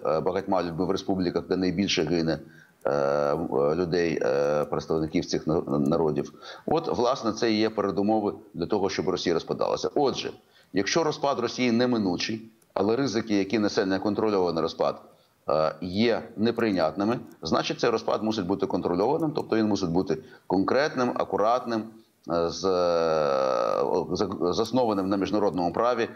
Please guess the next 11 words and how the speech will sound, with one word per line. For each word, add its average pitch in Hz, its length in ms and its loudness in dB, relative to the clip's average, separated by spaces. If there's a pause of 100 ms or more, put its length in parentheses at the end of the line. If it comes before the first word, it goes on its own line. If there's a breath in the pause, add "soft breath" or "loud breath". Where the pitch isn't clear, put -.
(200 loud breath)
на 98 140 0
договорах 107 760 0
між 95 220 -4
усіма 104 440 0
суб'єктами 85 680 -4 (280 loud breath)
і 90 80 0
на 90 100 2
спільній 113 400 0
швидкості 107 480 -2
цього 92 240 0
руху. 151 360 -2